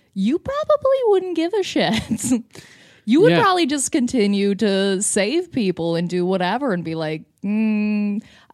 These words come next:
Speaker 1: I, I don't know," 'cause I can't imagine that the police could actually control you.
Speaker 2: No, they couldn't.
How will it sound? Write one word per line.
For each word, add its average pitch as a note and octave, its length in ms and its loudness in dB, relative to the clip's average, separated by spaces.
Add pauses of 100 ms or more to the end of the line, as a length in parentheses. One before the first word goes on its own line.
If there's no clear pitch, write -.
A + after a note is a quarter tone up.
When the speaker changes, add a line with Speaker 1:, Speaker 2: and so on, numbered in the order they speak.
Speaker 1:
I, G3+ 160 -2
I G#3 140 0
don't G#3+ 160 2
know," C4+ 160 0
'cause C#4 160 -2
I G#3+ 80 0
can't F#3+ 340 -2
imagine F3 460 0
that E3+ 160 -4
the F3 80 -4
police F#3 400 -4
could - 120 -2
actually E3 460 -2
control E3+ 480 -4
you. - 320 -6 (560)
Speaker 2:
No, F#3+ 300 2
they G#2 100 -2
couldn't. B2+ 320 -6